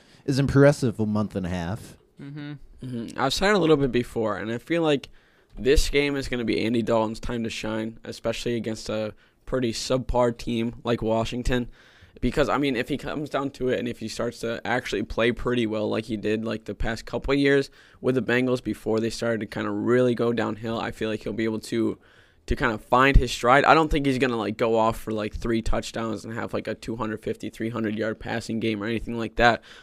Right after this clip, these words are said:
Speaker 3: But I do think he's gonna be able to kinda settle down a little bit more now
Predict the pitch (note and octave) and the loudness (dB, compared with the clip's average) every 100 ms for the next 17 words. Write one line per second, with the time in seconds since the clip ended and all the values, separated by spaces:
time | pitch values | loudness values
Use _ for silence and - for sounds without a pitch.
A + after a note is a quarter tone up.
0 | - - B2 B2+ C#3 D3 D3 C#3 B2+ B2+ | -18 0 2 4 2 0 -2 -2 -2 -2
1 | A#2+ A#2 A2 G#2+ A2+ G#2+ - A#2+ A#2+ G#2 | -2 -2 -2 -4 -6 -6 0 2 2 2
2 | G#2 A#2 B2 B2+ C3+ C3 C3+ C3+ C3+ D3 | 0 2 0 0 -2 -2 -2 -2 -2 -4